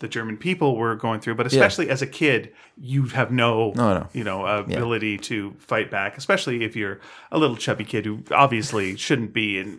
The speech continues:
Speaker 1: involved in this in any way. He should be at home eating sweets and
Speaker 2: <laughs>
Speaker 1: reading, reading a
Speaker 2: With his,
Speaker 1: book.
Speaker 2: with his mom, who apparently is Little Lotta.
Speaker 1: <laughs> Could, could very well be.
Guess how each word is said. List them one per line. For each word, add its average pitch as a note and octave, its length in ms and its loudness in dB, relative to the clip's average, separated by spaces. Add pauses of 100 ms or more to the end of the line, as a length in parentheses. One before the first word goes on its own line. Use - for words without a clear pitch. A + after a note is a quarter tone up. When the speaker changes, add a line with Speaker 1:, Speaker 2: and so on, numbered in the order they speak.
Speaker 1:
involved C3 400 0
in A#2 40 -8
this A2 200 -6
in G#2 180 -12
any C#3 220 2
way. - 260 4
He A#2+ 80 -2
should C4+ 160 4
be A2 80 2
at - 80 2
home D3 220 2
eating A2+ 200 -2
sweets - 500 -4 (440)
and A#2+ 460 4
Speaker 2:
<laughs> B2 340 0
Speaker 1:
reading, A#2 320 -2 (100)
reading B2 200 0
a G2+ 80 -2 (100)
Speaker 2:
With B2 200 2
his, B2+ 160 6
Speaker 1:
book. - 360 0
Speaker 2:
with B2+ 100 2
his B2 140 6
mom, A#2+ 160 6
who A2+ 80 6
apparently G#2 320 2
is F#2+ 100 -2
Little G2 200 4
Lotta. E2 300 -2 (320)
Speaker 1:
<laughs> - 840 0
Could, - 320 -6
could A#2+ 160 -4
very A2+ 200 0
well G#2 200 -2
be. F#2+ 240 -12